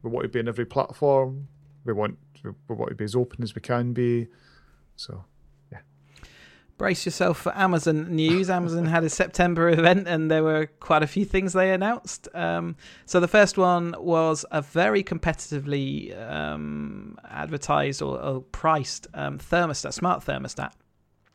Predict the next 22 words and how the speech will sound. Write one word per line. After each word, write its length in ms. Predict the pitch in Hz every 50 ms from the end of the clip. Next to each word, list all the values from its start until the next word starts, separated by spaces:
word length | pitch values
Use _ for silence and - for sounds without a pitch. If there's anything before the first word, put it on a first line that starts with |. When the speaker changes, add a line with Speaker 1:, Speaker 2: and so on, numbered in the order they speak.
| - -
Speaker 2:
So 160 | - - 139 143
along 300 | 151 156 165 175 165 156
the, 200 | 151 151 139 - - - - - - - - - -
um, 600 | - 151 147 147 147 147 147 143 143 143 143 143 - _ _ - - _ _ _ _ _ - - _ -
along 240 | 156 170 170 165 156
the 80 | 151
same 220 | - - 160 156 151
lines 240 | 151 147 143 135
as 100 | 135 131
Nest, 520 | 143 165 214 226 - - - - - - - _ _ _
but 220 | 170 156 - - 156
this 220 | 175 190 180 -
one 320 | 160 151 151 151 151 147 147
costing 320 | - 160 151 - 151 143
sixty 380 | - - 196 - - - 156 143
dollars 480 | 143 135 131 131 127 131 131 - -
to 260 | - - 143 143 139
install 520 | 131 131 131 - - - 143 139 139 139 135
rather 280 | 139 139 139 135 135
than 240 | 127 139 135 135 135
Nest, 320 | 147 143 123 - - - -
which 220 | - - -